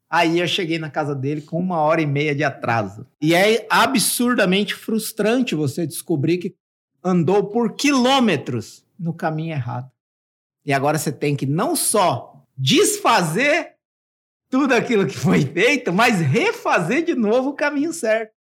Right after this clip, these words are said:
no caminho certo. Então, eu acho que a importância de você validar uma ideia antes de desenvolver o copy que vai apoiar essa ideia é você ter um pouco mais de garantias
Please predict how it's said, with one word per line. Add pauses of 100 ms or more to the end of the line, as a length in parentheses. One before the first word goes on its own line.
(200)
no
caminho
certo. (560)
Então,
eu
acho
que
a
importância
de
você
validar
uma
ideia
antes
de
desenvolver
o
copy
que
vai
apoiar
essa
ideia
é
você
ter (440)
um
pouco
mais
de
garantias